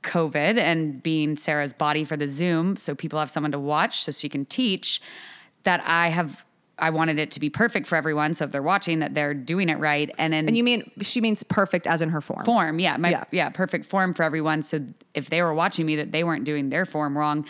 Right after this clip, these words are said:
Speaker 1: So I really had to be like, "Okay, you actually have to listen to the cues." Whereas in classes before, I was just,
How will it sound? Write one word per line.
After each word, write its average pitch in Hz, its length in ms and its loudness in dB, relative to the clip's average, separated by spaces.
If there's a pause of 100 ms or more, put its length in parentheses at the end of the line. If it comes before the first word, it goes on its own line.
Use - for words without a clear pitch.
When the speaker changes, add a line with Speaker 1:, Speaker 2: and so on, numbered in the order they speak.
(220)
Speaker 1:
So 180 120 0
I 170 40 6
really 175 280 2
had 160 220 0
to 139 40 -6
be 160 120 0
like, 151 200 -2
"Okay, 156 220 0
you 139 420 -2
actually 160 420 2
have 233 160 2
to 277 100 0
listen 269 280 2
to 269 80 2
the 269 100 0
cues." 160 680 -2 (540)
Whereas 180 380 2
in 156 120 0
classes 147 520 -2
before, 185 380 0
I 160 100 2
was 156 140 -2
just, - 380 -4